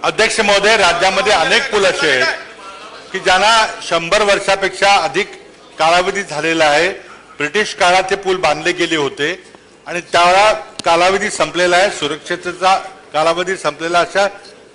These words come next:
सूचना त्या कंपन्यांकडून आलेल्या आहेत. माझी या ठिकाणी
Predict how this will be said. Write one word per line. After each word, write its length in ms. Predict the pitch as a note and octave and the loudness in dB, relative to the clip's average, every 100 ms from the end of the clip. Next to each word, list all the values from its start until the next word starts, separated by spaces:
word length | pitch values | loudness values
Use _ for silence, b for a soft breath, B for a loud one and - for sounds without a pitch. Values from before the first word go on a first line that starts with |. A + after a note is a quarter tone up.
| - | -10
सूचना 460 | F3 F3 A3 A3 C3 - - - - | -8 -4 0 0 0 -8 -16 -18 -4
त्या 120 | F#3+ G3+ | -2 0
कंपन्यांकडून 560 | F3 E3+ F#3+ G3+ G3 A3+ - | -2 -2 0 0 0 -4 -2
आलेल्या 340 | E3+ F#3 F3+ | 0 2 4
आहेत. 180 | C3+ G#2 - - - - - - - - - - | 2 0 -14 -20 -20 -20 -20 -20 -20 -20 -20 -16
माझी 380 | D3 E3 F3+ A#3 | -2 2 2 4
या 120 | B3 | 2
ठिकाणी 500 | A#3+ A#3+ A#3 A#3 A#3+ | 2 0 0 2 0